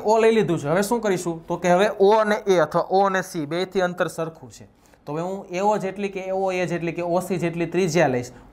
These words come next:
ઓ ને કેન્દ્ર ગણીશ. કોને કેન્દ્ર ગણીશ? સોરી, હવે ઓ ને કેન્દ્ર ગણીશ. કોને? ઓ ને, વચ્ચેના બિંદુને. ઓ ને કેન્દ્ર લઈ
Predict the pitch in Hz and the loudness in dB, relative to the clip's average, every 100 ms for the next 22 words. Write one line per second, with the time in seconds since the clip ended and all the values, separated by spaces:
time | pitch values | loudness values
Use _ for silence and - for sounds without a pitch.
0 | - 170 196 202 196 175 165 127 117 117 | -6 0 2 2 2 0 0 -2 -4 -6
1 | - 175 185 180 170 165 160 156 - 160 | 0 0 2 0 0 0 0 -4 -2 -2
2 | 117 160 180 277 - - - - - 180 | 2 2 2 0 -8 -20 -20 -20 -4 2
3 | 190 202 190 160 127 123 120 - 185 190 | 4 4 2 0 0 -2 -4 0 0 0
4 | 196 - 170 160 120 95 143 - 160 123 | -4 -6 0 2 2 -4 -6 -2 0 0
5 | 123 113 104 101 - - - 170 202 202 | -4 -4 -6 -8 -12 -6 2 4 4 2
6 | 175 170 170 180 185 | 2 2 2 4 2